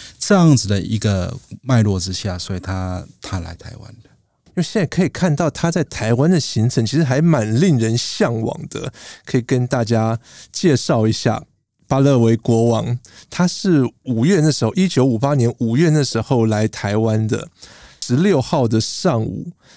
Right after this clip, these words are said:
Speaker 2: 他先在新竹湖口参观了这个陆空联合演习，
Speaker 1: 是。
Speaker 2: 一个军事演习。然后从那边搭飞机到高雄冈山参观空军的特技表演。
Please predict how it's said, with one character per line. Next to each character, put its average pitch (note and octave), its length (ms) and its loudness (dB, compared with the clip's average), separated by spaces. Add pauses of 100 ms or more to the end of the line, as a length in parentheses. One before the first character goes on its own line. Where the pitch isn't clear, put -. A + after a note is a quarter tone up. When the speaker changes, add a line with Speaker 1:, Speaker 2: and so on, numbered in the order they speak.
Speaker 2:
他 A#2+ 180 -2
先 A#2 360 0
在 G#2+ 460 -2
新 D3+ 380 2
竹 G#2+ 360 -4
湖 A#2 360 -2
口 - 320 -6 (220)
参 A2 320 -4
观 A2 320 -2
了 G#2+ 280 -4
这 - 180 -8
个 - 320 -10
陆 D3+ 220 2
空 B2 280 -2
联 A#2 160 2
合 B2 160 2
演 A2+ 240 0
习， - 340 -10 (240)
Speaker 1:
是。 G#2 100 0 (100)
Speaker 2:
一 - 20 -12
个 G#2+ 60 -4
军 A2+ 120 -4
事 A#2 140 -4
演 G#2+ 160 -2
习。 G#2 380 -10 (500)
然 A2+ 100 -4
后 B2 80 2
从 A#2 320 0
那 B2+ 80 2
边 B2 220 0
搭 A#2+ 180 -4
飞 C3 320 2
机 B2 240 0
到 A#2 240 0
高 C#3 300 0
雄 A#2 260 0
冈 C#3+ 280 2
山 C#3+ 400 0 (420)
参 B2 260 0
观 B2 280 0
空 C#3 360 2
军 C3 320 2
的 B2 160 0
特 C#3 240 0
技 B2+ 200 2
表 A2 280 0
演。 B2+ 300 2